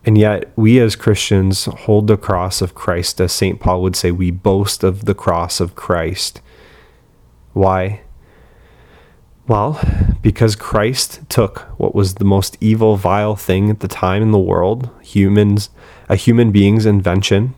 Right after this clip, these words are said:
and he took it and he changed it into a sign of love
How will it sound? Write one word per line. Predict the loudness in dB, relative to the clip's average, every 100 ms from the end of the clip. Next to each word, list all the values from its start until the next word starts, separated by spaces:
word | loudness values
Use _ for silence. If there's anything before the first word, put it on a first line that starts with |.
| -14 -20 _ -20 -20 -4
and | -2
he | 0
took | 0 -4 -4
it | -8 -10 -12 -20 -16 -4
and | -2
he | -2
changed | -2 -2 0 2 0 0
it | 0 0
into | -2 0 0 -2 -2
a | -6
sign | -6 -2 -2 0 -2 -6 -10 -16 -10
of | -8
love | -4 -4 -4 -6 -10